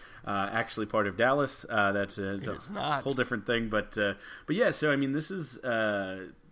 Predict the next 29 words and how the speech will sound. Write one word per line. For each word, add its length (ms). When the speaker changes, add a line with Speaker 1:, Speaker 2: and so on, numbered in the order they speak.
Speaker 1:
this 200
is 60
kinda 300
interesting. 340
It's 120
historic. 520
You 60
know, 120
this, 160
this 180
is 100
gonna 140
be 80
fun. 380
It's, 220
I'm, 200
I'm 140
heading 180
up 100
for 100
this 160
game. 260
I'm, 260
I'm 200
really 220
excited 440
to 80
see, 440
uh, 520